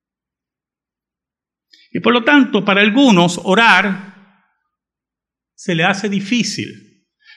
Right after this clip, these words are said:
porque esos elementos de vista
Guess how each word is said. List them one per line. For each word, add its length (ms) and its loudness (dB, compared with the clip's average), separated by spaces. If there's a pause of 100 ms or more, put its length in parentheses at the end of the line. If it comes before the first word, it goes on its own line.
(100)
porque 520 0
esos 420 0
elementos 1200 0 (960)
de 280 2
vista 840 0